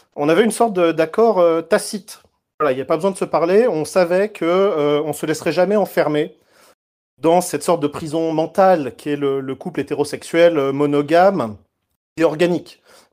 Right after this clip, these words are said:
Par organique, j'entends bien sûr, euh, limité à toutes les formes de vie à base de carbone, comme, euh, comme vous et moi.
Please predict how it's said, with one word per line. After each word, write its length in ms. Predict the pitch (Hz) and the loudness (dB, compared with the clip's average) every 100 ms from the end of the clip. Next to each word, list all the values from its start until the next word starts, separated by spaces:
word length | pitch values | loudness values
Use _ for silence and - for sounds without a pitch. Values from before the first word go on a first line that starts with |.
| - | -2
Par 120 | 143 | 0
organique, 440 | 135 127 135 185 | 0 -2 -2 -2
j'entends 340 | 143 135 135 160 | -2 -4 -2 -2
bien 160 | 135 | -2
sûr, 340 | 131 - 185 165 | -6 -2 -2 0
euh, 120 | 135 | -2
limité 600 | 143 160 160 - 175 180 | -2 -4 -6 -2 0 2
à 220 | 143 135 | 2 0
toutes 160 | 131 - | -4 -6
les 80 | 147 | -2
formes 200 | 151 147 | -2 0
de 60 | |
vie 200 | 143 175 | 0 0
à 40 | 139 | 2
base 200 | 156 147 | 0 0
de 140 | 139 | -4
carbone, 500 | 135 143 151 151 135 | -2 0 2 2 0
comme, 200 | 131 123 | -8 -8
euh, 100 | 120 | -10
comme 180 | - 135 | -8 -6
vous 160 | 156 | -2
et 40 | 151 | -2
moi. 220 | 110 - | -4 -10